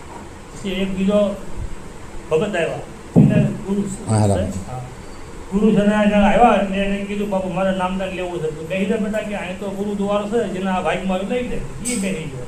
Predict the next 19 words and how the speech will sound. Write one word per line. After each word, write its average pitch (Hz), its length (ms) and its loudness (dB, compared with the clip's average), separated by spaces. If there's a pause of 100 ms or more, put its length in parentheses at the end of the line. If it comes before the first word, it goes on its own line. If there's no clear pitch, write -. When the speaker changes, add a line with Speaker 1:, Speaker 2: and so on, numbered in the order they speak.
Speaker 1:
ત્રીજો 226 220 -2
આવ્યો, 190 200 2
ત્રીજાને 226 280 0
બેઠો. 170 440 -2 (800)
ચોથો 233 240 2
આવી 196 220 6
ગયો, 175 120 0
એક 170 200 -2
તો 196 60 -4
આવી 196 280 0
ગયો, 202 100 0
તો 220 140 2
ત્રણ 202 260 2
બીજા 190 220 2
આવી 147 120 0
ગયા, - 320 -10
એટલે 190 140 -10
બેઠી 196 260 -4
ગયા. - 200 -6